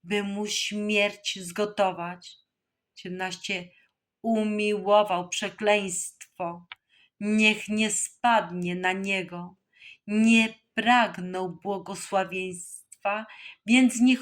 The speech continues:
oddali się od niego. Osiemnaście. Niech się obłuczy przekleństwem,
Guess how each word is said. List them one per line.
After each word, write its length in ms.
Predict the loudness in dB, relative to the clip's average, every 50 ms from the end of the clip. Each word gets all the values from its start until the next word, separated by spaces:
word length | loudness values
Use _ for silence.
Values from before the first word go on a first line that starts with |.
| -2 -2
oddali 920 | -2 -2 -2 -4 -6 -4 0 2 4 4 2 2 0 -6 -12 -16 -16 _ _ _ _ _ _ _ _ _ -20 -20 _ _ -14
się 500 | -10 -4 -2 0 0 0 -2 -4 -6 -6
od 220 | -6 -6 -6 -6
niego. 680 | -8 -6 -6 -4 -6 -6 -8 -10 -12 -12 -14 -16 -18 -20 _ _ _ _ _ _ _ _ _ _ _ _ _ _ _ _ _ -18
Osiemnaście. 720 | -14 -14 -12 -10 -8 -8 -8 -8 -10 -12 -14 -16 -12 -10
Niech 400 | -8 -6 -2 0 0 0 0 0
się 420 | -2 0 0 0 0 -2 -4 -2
obłuczy 800 | 2 2 2 2 0 -4 -6 -8 -6 -6 -6 -8 -8 -10 -10 -10
przekleństwem, 1700 | -10 -10 -10 -8 -8 -8 -10 -12 _ -12 -8 -6 -6 -4 -6 -6 -8 -10 -10 -12 -12 -12 -14 -16 _ _ _ -6 -4 -4 -4 -6 -12 -16